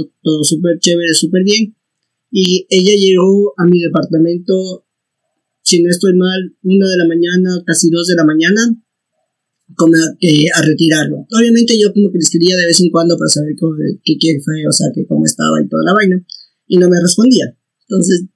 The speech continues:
ya me comenzó a dar ese, ese sentimiento de que no estaba en un trabajo,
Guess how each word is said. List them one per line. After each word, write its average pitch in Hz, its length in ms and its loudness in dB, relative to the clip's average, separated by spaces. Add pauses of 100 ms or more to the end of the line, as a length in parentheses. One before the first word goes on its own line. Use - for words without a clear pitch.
(380)
ya 196 160 2
me 208 120 0
comenzó 165 760 0 (640)
a 160 120 0
dar 165 240 -2
ese, 143 500 -2 (520)
ese 165 280 0
sentimiento 160 680 0
de 156 160 -2
que 143 160 -2
no 156 160 0
estaba 143 340 -2
en 139 100 -2
un 143 140 -2
trabajo, 135 420 -6